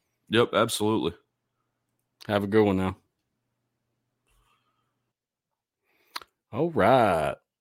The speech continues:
Speaker 2: Wrapping that up. Great conversation. Appreciate his attendance tonight. Always good to talk to Evan.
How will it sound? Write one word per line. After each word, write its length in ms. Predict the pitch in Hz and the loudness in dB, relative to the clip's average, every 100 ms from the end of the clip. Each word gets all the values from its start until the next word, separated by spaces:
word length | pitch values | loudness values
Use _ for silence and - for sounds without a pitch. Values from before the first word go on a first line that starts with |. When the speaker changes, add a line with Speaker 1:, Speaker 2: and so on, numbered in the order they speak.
| _ | _
Speaker 2:
Wrapping 340 | 95 113 120 117 | 0 0 0 0
that 200 | 120 113 | 2 4
up. 380 | 117 123 113 | 4 4 2
Great 220 | 101 120 - | 2 0 2
conversation. 640 | 131 120 107 117 113 120 | 0 0 0 0 0 -2
Appreciate 500 | 107 120 - 127 113 | -4 -4 0 2 2
his 320 | 90 110 110 | 0 -2 0
attendance 640 | 107 92 - 110 110 - - | -4 -8 -6 -2 -2 -2 -4
tonight. 520 | 107 104 107 107 - _ - _ _ - | -4 -2 0 -2 -4 _ -20 _ _ 4
Always 560 | 143 151 160 156 151 | 8 10 12 10 6
good 220 | 127 139 117 | 4 4 4
to 80 | |
talk 260 | 98 117 110 | 2 0 2
to 80 | 113 | 0
Evan. 440 | 117 101 95 90 | 0 0 -2 -6